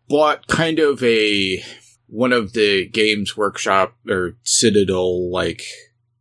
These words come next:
hobby kit things that has, like,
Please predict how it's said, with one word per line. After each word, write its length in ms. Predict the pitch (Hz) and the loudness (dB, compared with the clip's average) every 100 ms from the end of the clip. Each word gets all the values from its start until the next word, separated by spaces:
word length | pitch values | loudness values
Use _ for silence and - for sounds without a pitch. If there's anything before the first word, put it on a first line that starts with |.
| _ _ _ _ _ | _ _ _ _ _
hobby 680 | - - 110 104 101 104 104 - | -14 -4 0 0 -2 -6 -8 -4
kit 280 | 123 110 _ - | -4 -4 _ -2
things 800 | 104 107 107 107 110 113 - - | 0 0 -4 -10 -12 -8 -8 -4
that 180 | 92 - | -6 -6
has, 580 | - 107 101 104 98 104 | -6 -2 0 0 -2 -2
like, 420 | 101 92 - | -2 -2 -6